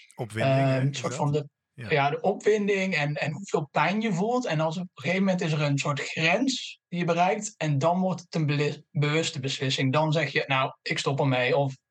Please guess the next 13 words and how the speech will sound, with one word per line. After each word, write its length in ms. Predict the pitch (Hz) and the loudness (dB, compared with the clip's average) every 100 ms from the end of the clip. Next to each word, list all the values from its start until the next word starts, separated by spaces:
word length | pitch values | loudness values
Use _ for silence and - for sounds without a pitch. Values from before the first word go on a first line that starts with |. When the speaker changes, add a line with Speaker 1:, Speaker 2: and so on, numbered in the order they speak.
| _ _ | _ _
Speaker 2:
"Ik 180 | - 139 | -4 0
ga 80 | 165 147 | 2 2
achter 180 | 143 | 0
die 100 | 143 | -2
tegenstander 540 | 139 131 135 - 127 131 | 0 0 -2 -2 -4 -4
aan." 200 | 135 139 _ - - - - _ _ _ _ - | -6 -10 _ -20 -20 -20 -20 _ _ _ _ -2
Dat 240 | 156 170 | -2 0
vind 180 | 180 160 | 0 0
ik 120 | 165 | 2
zelf 320 | - 165 170 | 2 4 4
wel 180 | 175 147 | 4 2
een 100 | 147 143 | 4 4
mooi 380 | 143 143 143 | 4 4 2